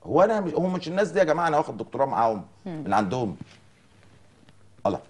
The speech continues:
Speaker 1: وغير ما أنا واخد دكتوراه من عندهم، هو أنا مش اتدربت عندهم؟
Speaker 2: مم.
Speaker 1: أمال ما... ما... ما، يعني ما شيء طبيعي.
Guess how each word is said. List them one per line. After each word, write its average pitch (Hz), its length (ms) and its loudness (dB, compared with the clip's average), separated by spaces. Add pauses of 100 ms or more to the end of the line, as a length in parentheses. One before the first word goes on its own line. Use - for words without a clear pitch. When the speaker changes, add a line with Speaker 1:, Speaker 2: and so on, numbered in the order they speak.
(160)
Speaker 1:
وغير 160 240 8
ما 226 100 4
أنا 214 100 6
واخد 180 180 2
دكتوراه 165 280 0
من 170 100 2
عندهم، 110 460 -2
هو 143 160 6
أنا 214 120 4
مش 175 180 -2
اتدربت 156 480 4
عندهم؟ 131 500 2 (560)
Speaker 2:
مم. 180 200 -14 (160)
Speaker 1:
أمال 196 440 0
ما... 147 140 -2
ما... 143 160 -2
ما، 123 140 0
يعني 117 300 -2
ما 117 100 -4
شيء 190 220 -6
طبيعي. 156 440 2